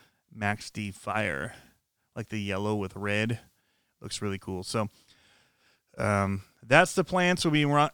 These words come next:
racing 'em like they're Monster Jam Speedsters. And what else do we have going on with that kind of stuff? Um, we did the big air with the Z R D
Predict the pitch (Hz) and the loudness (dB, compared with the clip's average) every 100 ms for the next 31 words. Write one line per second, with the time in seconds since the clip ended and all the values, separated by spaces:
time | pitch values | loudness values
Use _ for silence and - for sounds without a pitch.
0 | - 147 147 143 156 135 127 120 120 117 | 0 4 4 4 2 4 2 4 2 4
1 | 120 123 - 120 123 123 - - 139 135 | 4 2 -2 0 2 2 0 -2 -2 0
2 | - 175 190 - - - _ _ _ _ | 2 2 2 0 -10 -20 _ _ _ _
3 | _ _ _ - - 127 127 127 127 123 | _ _ _ -18 -6 0 2 4 2 2
4 | 113 139 165 160 - 120 107 110 113 117 | 0 2 4 2 2 0 2 0 0 0
5 | 107 107 104 101 107 - 110 104 - 110 | 0 0 -2 -4 -6 -4 -6 -6 -4 -2
6 | 101 - - _ _ _ _ _ _ _ | -2 -6 -18 _ _ _ _ _ _ _
7 | _ - 110 107 104 104 104 110 127 131 | _ -10 -6 -4 -4 -4 -6 -10 -10 -4
8 | 139 139 131 156 147 147 147 135 - 123 | -2 -2 0 0 4 4 4 2 -2 -2
9 | 110 123 135 123 120 120 139 143 143 139 | 0 0 4 4 2 0 0 2 0 -2